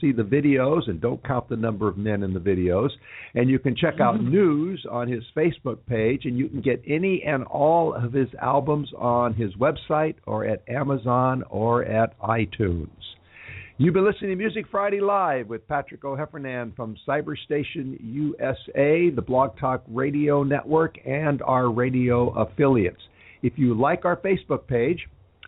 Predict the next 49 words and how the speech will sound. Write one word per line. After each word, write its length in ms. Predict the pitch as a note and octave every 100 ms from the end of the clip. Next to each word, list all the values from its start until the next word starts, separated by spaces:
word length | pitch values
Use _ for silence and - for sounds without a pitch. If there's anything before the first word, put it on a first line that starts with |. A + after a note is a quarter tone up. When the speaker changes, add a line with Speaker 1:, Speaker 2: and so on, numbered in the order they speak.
| - -
Speaker 1:
or 160 | A2 A2
follow 300 | C3+ C3+ D#3
our 100 | D3+
Twitter 320 | - E3 D#3 D3+
feed, 300 | D#3 E3 D#3+ A#2+
you'll 140 | B2+
get 180 | A2+ A2+
a 60 |
real-time 640 | A2 C#3+ D#3 - D3 D3 -
update 500 | C#3 C#3 - C#3+ C3 -
on 260 | B2 B2
our 260 | A2+ A2+ A2+
guests. 580 | F2+ B2+ F#2 - - - _ - - A#2+
You 80 |
can 140 | A#2 C3+
also 400 | E3 E3 E3+ C#3
get, 200 | B2 C#3+ -
send 120 | D#3+
us 100 | C3 -
suggestions 580 | G#2+ F2+ C#3 - E3 B2+
on 120 | G2+
who 80 | C#3
you'd 240 | C#3 B2+
like 220 | A#2 A2+
to 80 | A2+
have 280 | G#2+ B2 A#2+
on 280 | - A2 G#2+
the 120 | G#2+
air, 300 | A#2 C#3 C#3+
and 180 | A#2 F#2+
we'll, 260 | A2 B2 B2
uh, 160 | B2 B2 -
take 180 | - -
a 20 |
look 180 | E3 F3+
at 200 | - -
them, 100 | A#2 -
too. 240 | E3+ A#2+
And 180 | G#2+ G2+ - - _
you 80 | -
can 120 | A#2
check 200 | - -
out 140 | B2+ B2
our 100 | A#2+
website 420 | C#3 - D3+ -
for 100 | C3+
that. 280 | C#3 E3+ -
That's 220 | G#2+ - -
music 380 | G#2+ C#3 C#3+